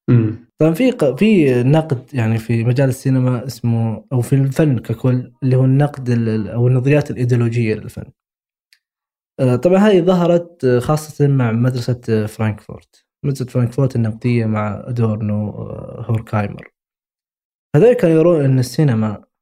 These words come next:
Speaker 2: وطبعًا هم قبل السينما كانوا يتكلمون عن الراديو.
Speaker 1: مم.
Speaker 2: كانوا يرون أن هذه كلها عبارة عن،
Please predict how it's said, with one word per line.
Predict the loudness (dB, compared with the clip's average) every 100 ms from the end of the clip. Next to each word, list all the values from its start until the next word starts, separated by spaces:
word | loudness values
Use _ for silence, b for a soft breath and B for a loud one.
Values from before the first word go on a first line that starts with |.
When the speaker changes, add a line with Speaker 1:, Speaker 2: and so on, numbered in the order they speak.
| _ _ _ -16
Speaker 2:
وطبعًا | -12 -4 0 2
هم | 2
قبل | 2 0
السينما | 0 0 0
كانوا | 0 -2
يتكلمون | 0 0
عن | 0
الراديو. | -2 -2 -4 -6 -12 -10 0
Speaker 1:
مم. | 2 2 0 -4 -14 _ _ _ _ _
Speaker 2:
كانوا | 2 4
يرون | 4
أن | 4
هذه | 2 0
كلها | 0 2 2 2 0
عبارة | 0 0 2 0
عن، | 0 0 -2 -4